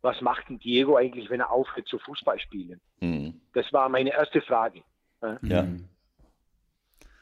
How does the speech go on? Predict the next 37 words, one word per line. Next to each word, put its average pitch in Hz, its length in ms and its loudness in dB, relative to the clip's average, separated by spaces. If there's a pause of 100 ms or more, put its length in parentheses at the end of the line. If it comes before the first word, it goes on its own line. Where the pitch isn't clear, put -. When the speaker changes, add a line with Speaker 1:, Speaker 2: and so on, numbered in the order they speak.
(380)
Speaker 3:
Wie, 131 260 4
wie 139 220 0
war 151 140 12
das 160 220 8
ganz 165 360 0
genau? 123 520 6
Ähm, 117 540 0 (800)
man 110 280 -2
hat 131 140 2
ja 143 120 8
irgendwie 127 240 2
jetzt 135 360 2 (440)
heute 123 360 4
das 131 260 6
Gefühl, 135 600 2 (120)
das 101 220 -4
war 110 120 2
Steinzeit, 110 880 0
aber 98 440 0
man 98 140 -4
darf 110 160 4
ja 120 100 6
nicht 113 160 2
vergessen, 120 420 2
es 104 120 -8
gab 117 180 2
ja 117 80 6
zumindest 123 600 4
mal 104 180 2
Fernsehen, 131 840 2
ja, 127 240 0
es 120 120 -4
gab 90 280 -2
Radio, 127 480 -2
es 135 120 0
gab 110 220 4
Zeitungen. 143 560 10